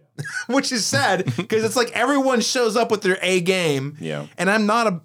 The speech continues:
Speaker 1: opposed to slow burn movies, but this one in particular, I'm just like, "When are we gonna," I mean, and, and I will say the ending, I do think does provide just, for me, to justify my time. I, the, the, and there's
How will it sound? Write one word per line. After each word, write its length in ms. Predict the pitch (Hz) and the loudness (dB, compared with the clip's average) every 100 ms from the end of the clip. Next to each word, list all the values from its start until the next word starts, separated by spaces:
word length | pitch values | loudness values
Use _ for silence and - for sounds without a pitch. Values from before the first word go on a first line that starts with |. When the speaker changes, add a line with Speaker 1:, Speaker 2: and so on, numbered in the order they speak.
| - | -10
Speaker 1:
opposed 420 | 147 185 190 180 | -6 0 0 -2
to 100 | 123 | -6
slow 340 | - - 170 | -6 0 0
burn 260 | 160 156 143 | 2 2 2
movies, 460 | 135 151 131 123 120 | 2 2 2 -2 -4
but 140 | 139 | -4
this 160 | 208 233 | -4 -2
one 100 | 226 | -2
in 60 | |
particular, 460 | 196 156 185 165 143 | 0 -2 -2 0 0
I'm 160 | 131 139 | 2 0
just 180 | 139 - | -2 0
like, 320 | 131 120 - _ - _ _ _ _ _ - | 0 -2 -8 _ -20 _ _ _ _ _ -8
"When 180 | 156 | -2
are 120 | 196 190 | 2 2
we 120 | 180 | 2
gonna," 220 | 165 156 | 2 2
I 60 | 180 | 0
mean, 120 | 214 | 2
and, 160 | 196 208 | 2 2
and 160 | 202 | 2
I 100 | 190 | 2
will 140 | 190 185 | 2 2
say 160 | 156 | 0
the 140 | 127 147 | 0 0
ending, 380 | 180 165 147 - | 2 2 0 -2
I 80 | 139 | -2
do 100 | 139 | 0
think 260 | 139 131 - _ _ _ 151 | 0 -4 -6 _ _ _ -6
does 360 | 156 139 131 | 0 0 0
provide 560 | - 139 127 120 113 117 123 - 147 | -4 -2 0 0 -2 -6 -16 -16 -4
just, 320 | 143 127 - | -2 -2 -4
for 120 | - | 0
me, 180 | 143 113 | 2 0
to 140 | 107 | -4
justify 600 | 107 117 110 117 - 107 104 | -6 -4 -4 -4 -2 0 0
my 140 | 95 | -2
time. 380 | - 117 90 95 | -4 -4 -4 -2
I, 180 | 107 120 | -2 -4
the, 480 | 120 123 120 117 123 | -4 -2 0 0 -2
the, 80 | 123 | -6
and 240 | 135 131 - | -6 -6 -8
there's 260 | 131 117 | -8 -8